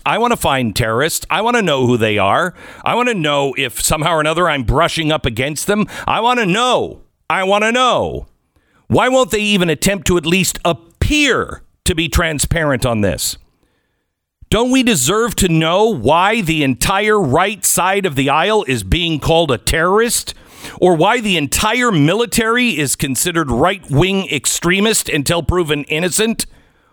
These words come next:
What is the charge?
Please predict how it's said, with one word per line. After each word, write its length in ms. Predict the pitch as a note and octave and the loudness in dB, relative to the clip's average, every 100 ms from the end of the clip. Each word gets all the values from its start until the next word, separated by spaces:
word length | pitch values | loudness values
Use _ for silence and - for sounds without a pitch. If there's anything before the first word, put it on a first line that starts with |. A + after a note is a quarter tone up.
| _ _ - | _ _ -4
What 480 | G2+ F#3+ B3 - - _ _ _ _ _ | 2 4 2 -2 -10 _ _ _ _ _
is 560 | - G#3 G#3+ G#3+ F3 - - | -2 0 2 0 0 -4 -6
the 200 | A#2+ D#3+ | -4 -2
charge? 840 | - A3 A#3 D3 F#2 C#2 D2+ - | 0 0 2 0 -2 -6 -10 -10